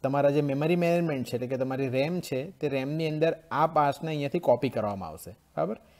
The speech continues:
આ જે પ્રોસેસ છે તેને કહેવામાં આવે સ્વેપ ઇન, અથવા બીજી ભાષામાં આને કહેવામાં આવે રોલ ઇન. અહીંયાથી તમે આને અહીંયા લાવો છો,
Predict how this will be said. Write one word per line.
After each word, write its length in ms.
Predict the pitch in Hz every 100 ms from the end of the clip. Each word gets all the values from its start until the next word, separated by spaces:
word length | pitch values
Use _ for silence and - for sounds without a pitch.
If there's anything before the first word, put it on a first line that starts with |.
| _ _ _
આ 160 | 139 165
જે 140 | 175
પ્રોસેસ 640 | 208 175 165 - 208 208 -
છે 280 | - 107 110 _ _
તેને 200 | 143 151
કહેવામાં 340 | 156 156 156 156
આવે 120 | 180
સ્વેપ 480 | - - 135 131 139
ઇન, 140 | 101 90 - -
અથવા 220 | - 143
બીજી 240 | 135 139
ભાષામાં 360 | 151 147 160 151
આને 120 | 147
કહેવામાં 300 | 147 143 139
આવે 180 | 147 156
રોલ 360 | 127 147 160 156
ઇન. 180 | 135 113 92 - _ - - - _ -
અહીંયાથી 600 | 151 165 175 175 185 220 -
તમે 180 | 143 156
આને 320 | 151 156 220 - _
અહીંયા 240 | 151 147 143
લાવો 260 | 120 101
છો, 180 | 98 98